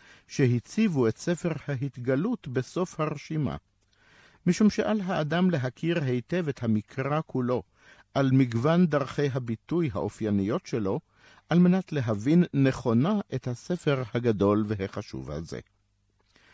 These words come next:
אני זוכר שבהיותי עדיין צעיר יותר,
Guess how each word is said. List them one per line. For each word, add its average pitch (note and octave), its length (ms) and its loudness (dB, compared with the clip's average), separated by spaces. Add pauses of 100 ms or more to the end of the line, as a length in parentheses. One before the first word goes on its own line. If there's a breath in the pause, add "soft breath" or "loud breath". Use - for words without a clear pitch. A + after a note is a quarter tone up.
(640 soft breath)
אני A#3 180 6
זוכר G3 320 -2
שבהיותי G#2+ 680 -2
עדיין A2+ 280 0
צעיר B2+ 460 -2
יותר, E2+ 360 -4